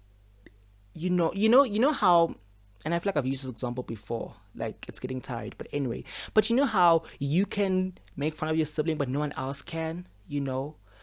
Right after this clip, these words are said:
That's how I feel about it. You know, I feel like people are criticizing the institution, or people are saying, people have all these perceptions and stereotypes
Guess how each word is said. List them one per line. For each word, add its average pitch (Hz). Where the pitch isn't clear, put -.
That's 262
how 262
I 262
feel 277
about 120
it. -
You 160
know, 160
I 190
feel 226
like 220
people 220
are 160
criticizing 175
the 156
institution, 151
or 147
people 190
are 160
saying, 196
people 214
have 185
all -
these 180
perceptions -
and 151
stereotypes 165